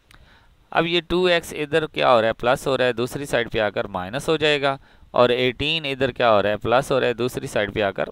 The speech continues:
माइनस हो जाएगा। तो फ़ोर एक्स माइनस टू एक्स, टू एक्स आ जाएगा, थर्टी सिक्स माइनस एटीन हमारे पास एटीन आ जाएगा। अब ये टू इधर क्या हो रहा है, मल्टीप्लाई दूसरी साइड पे डिवाइड हो जाएगा, तो eighteen divided by two is equal to nine।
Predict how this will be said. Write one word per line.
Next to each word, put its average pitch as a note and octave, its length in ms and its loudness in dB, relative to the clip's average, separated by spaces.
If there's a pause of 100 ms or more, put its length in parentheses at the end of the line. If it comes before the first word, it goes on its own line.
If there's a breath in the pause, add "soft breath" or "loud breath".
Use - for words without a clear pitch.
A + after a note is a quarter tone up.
माइनस F#2+ 420 -4
हो F2 80 -4
जाएगा। E2 380 -12 (560 soft breath)
तो A#2 220 4
फ़ोर C3+ 400 6
एक्स D3 380 0
माइनस B2 420 -4
टू C3+ 160 -2
एक्स, B2 240 -2
टू D3+ 160 -2
एक्स D#3 240 -4
आ C#3 120 2
जाएगा, A#2+ 420 0
थर्टी A#2 360 -2
सिक्स - 320 -8
माइनस A#2 540 -2 (300 soft breath)
एटीन C3 380 -2
हमारे G#2 240 0
पास - 380 -2 (320 soft breath)
एटीन G#2+ 400 -4
आ F2 140 -4
जाएगा। D#2+ 340 -16 (520 soft breath)
अब D3 140 4
ये D#3 160 -2
टू D#3 240 2
इधर D3 240 2
क्या C#3+ 180 2
हो A#2+ 140 8
रहा A2+ 100 2
है, A2+ 80 2
मल्टीप्लाई B2+ 520 0
दूसरी B2+ 340 -4
साइड B2 200 0
पे A2+ 140 -6
डिवाइड A2 380 4
हो C3+ 100 4
जाएगा, B2+ 340 2
तो A#2+ 180 2
eighteen B2+ 320 -6
divided A2+ 380 0
by A2 160 0
two B2 180 -2
is A2 160 -4
equal G#2 260 -2
to B2+ 160 0
nine। F2 360 -10